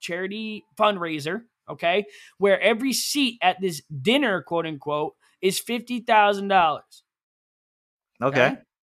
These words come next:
Speaker 1: So all these stars, all these celebrities obviously can afford that, no problem. So they go, they donate the money. I'm sure it's a tax write-off, so we won't even get into that conversation. But all the proceeds go to the New York City Metropolitan Museum of Art, and they can distribute it accordingly.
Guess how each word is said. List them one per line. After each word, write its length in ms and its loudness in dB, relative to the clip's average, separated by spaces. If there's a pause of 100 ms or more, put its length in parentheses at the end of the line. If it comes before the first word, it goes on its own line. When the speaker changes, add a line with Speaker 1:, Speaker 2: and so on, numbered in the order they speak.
(300)
Speaker 1:
So 180 -6
all 200 4
these 200 -4
stars, 380 6
all 100 0
these 100 -8
celebrities 380 -2
obviously 320 -4
can 120 -12
afford 340 -4
that, 140 -4
no 120 -8
problem. 300 -2
So 120 -10
they 80 -6
go, 300 6
they 100 -4
donate 320 -2
the 80 -6
money. 160 -2
I'm 160 -4
sure 160 -2
it's 120 -6
a 40 -10
tax 340 -2
write-off, 360 -4
so 160 -8
we 120 -10
won't 160 -8
even 120 -12
get 60 -12
into 100 -12
that 240 -10
conversation. 560 -14 (360)
But 280 -2
all 280 4
the 80 -6
proceeds 520 2
go 100 -2
to 80 0
the 60 -6
New 120 -6
York 280 -4
City 260 -6
Metropolitan 840 -4
Museum 320 -6
of 120 0
Art, 220 6 (420)
and 80 -10
they 60 -10
can 120 -16
distribute 420 -8
it 100 -2
accordingly. 540 -4